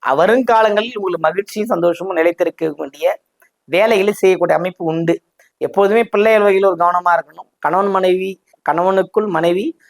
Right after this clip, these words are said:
அல்லது மனைவிக்குள் கணவன்ற விஷயத்துல வந்து கவனமும் எச்சரிக்கையும் தேவை. வெளி வட்டார பழக்க வழக்கங்களை மிக மிக கவனமா இருக்கணும். யாரும் நல்லவங்களும் இல்லை, யாரும் கெட்டவங்களும் இல்லை.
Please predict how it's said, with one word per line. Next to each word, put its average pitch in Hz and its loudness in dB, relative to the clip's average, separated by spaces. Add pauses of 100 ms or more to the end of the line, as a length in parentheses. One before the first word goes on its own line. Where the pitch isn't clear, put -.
(120)
அல்லது 143 -2
மனைவிக்குள் 190 -2
கணவன்ற 165 0 (100)
விஷயத்துல 175 0
வந்து 175 -4 (320)
கவனமும் 196 2
எச்சரிக்கையும் 175 -4
தேவை. 160 0 (240)
வெளி 214 0
வட்டார 233 2
பழக்க 185 0
வழக்கங்களை 180 0 (100)
மிக 160 -2
மிக 190 0
கவனமா 175 2
இருக்கணும். 170 -10
யாரும் 160 0
நல்லவங்களும் 180 -2
இல்லை, 208 0
யாரும் 170 -2
கெட்டவங்களும் 156 -4
இல்லை. 139 -8